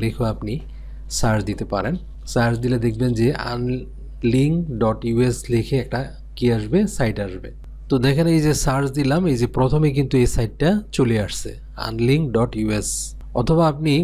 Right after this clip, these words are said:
Google-এ এটা দিয়েও সার্চ দিতে পারেন, add a colorful border to profile picture in Instagram। তো দেখেন, এখানে এইটা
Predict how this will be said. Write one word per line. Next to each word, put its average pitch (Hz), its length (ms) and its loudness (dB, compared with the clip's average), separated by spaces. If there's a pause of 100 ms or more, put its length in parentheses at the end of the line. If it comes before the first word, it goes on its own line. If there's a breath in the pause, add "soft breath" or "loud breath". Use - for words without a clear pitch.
Google-এ 135 300 4 (100)
এটা 147 200 2
দিয়েও 139 260 4
সার্চ 120 240 2
দিতে 117 220 -2
পারেন, 113 200 0 (240)
add 117 160 0
a - 20 0 (120)
colorful 117 840 0 (140)
border 110 320 2 (200)
to 117 80 0 (380)
profile 117 420 0
picture 101 380 -4 (200)
in 123 80 0 (120)
Instagram। 101 440 -2 (380)
তো 151 60 0 (120)
দেখেন, 165 300 4
এখানে 165 280 4 (680)
এইটা 131 200 4